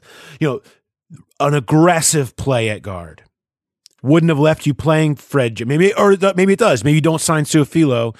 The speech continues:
there and that guy gets hurt. And we're still talking about injuries at guard and injuries up front and covid and all that stuff that has Hakeem Adeniji playing right tackle instead of, you know, even Bobby Hart. And we're, again, we're talking about Bobby Hart too. So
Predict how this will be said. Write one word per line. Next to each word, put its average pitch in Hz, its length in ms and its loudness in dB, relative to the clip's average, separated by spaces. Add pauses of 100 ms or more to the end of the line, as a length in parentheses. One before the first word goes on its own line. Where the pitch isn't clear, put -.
(180)
there 131 360 -2
and 127 380 -6
that 123 200 -4
guy 123 120 -4
gets 117 220 -8
hurt. 120 240 -4
And 131 80 -4
we're 143 80 0
still 170 160 -4
talking 135 240 -2
about 104 180 -8
injuries 92 400 -8
at 90 80 -14
guard 90 240 -14
and 98 80 -16
injuries 95 380 -10
up - 100 -14
front 87 240 -16
and 127 140 -8
covid 113 460 -8 (500)
and 143 100 -2
all 143 160 2
that 123 160 -6
stuff - 280 -6
that 107 80 -10
has 113 200 -6
Hakeem 110 260 -10
Adeniji 95 380 -10
playing 92 300 -12
right 90 180 -16
tackle 92 340 -16
instead 92 320 -12
of, 85 220 -16 (800)
you 95 100 -14
know, 85 80 -14
even 95 280 -18
Bobby 85 240 -20
Hart. - 420 -20 (400)
And 101 120 -10
we're, 98 140 -8
again, 98 320 -12
we're 78 60 -20
talking 92 180 -20
about 87 120 -18
Bobby 98 120 -14
Hart 151 240 -6
too. 131 220 -8 (840)
So 139 400 -2